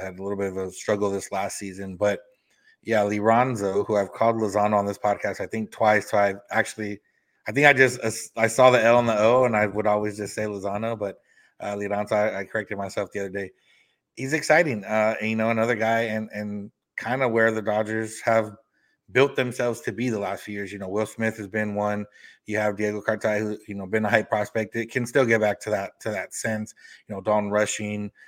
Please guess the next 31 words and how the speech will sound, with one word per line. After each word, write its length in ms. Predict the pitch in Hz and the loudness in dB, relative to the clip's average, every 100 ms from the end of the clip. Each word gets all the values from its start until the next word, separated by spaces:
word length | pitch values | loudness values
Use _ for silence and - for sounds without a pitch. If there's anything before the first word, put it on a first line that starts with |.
| - | -20
the, 300 | - 101 101 90 | -8 -6 -6 -8
you 80 | |
know, 220 | 101 98 98 | -10 -8 -6
Liranzo 420 | 101 104 107 104 | -2 -2 -2 -2
now, 160 | 104 | 0
they 120 | 104 101 | 2 2
have 100 | 101 | -2
Jesus 340 | 104 - 107 | -6 -8 -8
Galiz 400 | - 98 104 101 | -6 -6 -6 -6
coming 280 | 113 104 101 | -4 -4 -2
up. 240 | 101 104 | -2 -2
Like, 180 | 101 98 | -6 -8
they 360 | - 107 107 107 | -4 -2 -2 -2
have 240 | 113 107 101 | 0 0 0
become, 580 | 107 - 110 113 110 | -12 -10 -4 -2 -2
you 60 | 110 _ _ _ - | -4 _ _ _ -4
know, 80 | 123 | 4
they've 80 | |
always 220 | 123 147 120 - | 6 6 4 -2
kinda 220 | 117 120 | -2 0
been 140 | 113 | 0
enough 180 | 107 101 | 0 -2
catchers. 260 | 101 98 98 | -6 -6 -6
Obviously, 260 | 95 - | -8 -10
Piazza 340 | 92 107 104 110 | -8 -4 -4 -4
was 120 | 101 | -6
a 40 | |
catcher. 500 | - 101 - 101 98 - _ _ _ | -6 -6 -6 -8 -8 -10 _ _ _
Uh, 260 | 92 92 85 | -6 -4 -4
and 160 | 98 92 | -8 -10
then 140 | 87 | -14